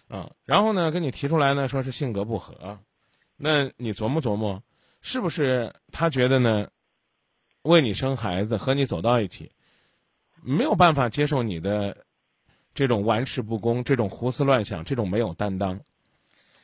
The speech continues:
所以别老是问说，哎，张明，这是为什么？我猜不出来为什么，我更希望知道你想怎么做。我没有想到呢，你最后呢思前想后呢，总结的是他在外边有人了。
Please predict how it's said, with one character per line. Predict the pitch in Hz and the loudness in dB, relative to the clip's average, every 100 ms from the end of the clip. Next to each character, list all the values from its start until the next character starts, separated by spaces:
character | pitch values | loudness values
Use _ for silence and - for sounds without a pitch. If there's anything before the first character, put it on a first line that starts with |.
| _ - | _ -6
所 | 180 | -2
以 | 180 | 0
别 | 131 175 | 2 4
老 | 180 104 | 4 2
是 | 156 | 0
问 | 170 156 | 0 0
说， | 139 | 0
哎， | 151 175 185 | 0 0 0
张 | 185 185 | -2 -2
明， | 156 170 143 | 0 -2 -4
这 | 180 | -4
是 | 180 | 0
为 | 202 147 | 0 0
什 | 101 | -2
么？ | 85 - | -6 -6
我 | 107 | -4
猜 | 110 165 170 | -2 0 -2
不 | |
出 | 139 | 0
来 | 143 160 | 0 0
为 | 170 | 0
什 | - - | -4 -10
么， | - _ _ _ _ _ - | -18 _ _ _ _ _ -10
我 | 131 | -4
更 | 220 190 | -2 -2
希 | - 202 | 0 2
望 | 185 135 | 2 0
知 | 151 | 0
道 | 165 131 | 2 2
你 | 139 | 0
想 | 143 131 | 0 -2
怎 | 120 | -6
么 | - | -8
做。 | - 120 - _ _ _ _ _ | -6 -6 -8 _ _ _ _ _
我 | - 139 | 0 4
没 | 170 | 6
有 | 220 175 139 127 | 6 6 4 2
想 | 123 107 | 0 4
到 | 139 127 | 4 4
呢， | 110 | 0
你 | 107 101 | 0 -2
最 | 147 135 | -2 0
后 | 139 | 2
呢 | 117 | 0
思 | 107 147 | -2 -4
前 | 139 127 | -2 -2
想 | 139 123 | -2 -4
后 | 139 143 | 0 2
呢， | 110 90 _ _ _ - | 0 -6 _ _ _ -12
总 | 120 98 | -8 -4
结 | 101 131 | -2 0
的 | |
是 | 131 131 110 101 - | 0 0 -2 -2 -6
他 | - 127 | -2 2
在 | 127 | 4
外 | 131 | 4
边 | 110 120 123 _ _ _ _ _ _ _ _ _ | 2 0 -2 _ _ _ _ _ _ _ _ _
有 | - 113 | -4 -2
人 | 90 78 | -2 -2
了。 | 113 131 | -2 -4